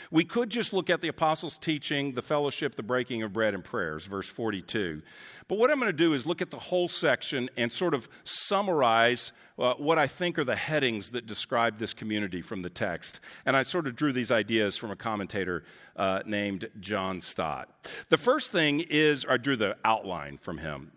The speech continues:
n-, not all the ideas, but the outline. So the first thing is that they are a learning community. They are devoted to the apostles' teaching, a learning community. The Holy Spirit creates a hunger in them to know God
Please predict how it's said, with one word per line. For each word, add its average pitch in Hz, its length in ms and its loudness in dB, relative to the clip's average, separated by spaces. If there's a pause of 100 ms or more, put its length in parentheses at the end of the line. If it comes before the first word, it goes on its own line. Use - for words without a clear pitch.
n-, 101 240 -10
not 92 140 -6
all 82 100 -6
the 80 120 -6
ideas, 76 320 -8
but - 100 -20
the 117 80 2
outline. 85 360 -2
So - 120 -10
the 151 80 -10
first 294 260 0
thing 151 200 2
is 131 400 2 (300)
that 143 260 2
they 190 260 4
are 156 460 2
a 135 260 0
learning 143 640 0
community. 117 680 -2
They 131 220 0
are 131 120 0
devoted 151 800 0 (260)
to 160 100 -2
the 131 140 -2
apostles' 156 880 -2 (340)
teaching, 104 580 -4 (380)
a 131 100 4
learning 165 500 2
community. 135 720 -4 (320)
The 143 160 4
Holy 214 400 -2
Spirit 170 500 0
creates 156 420 0
a 135 100 2
hunger 190 420 -2
in 139 180 0
them 120 300 2
to 156 160 -2
know 156 360 2
God 117 480 2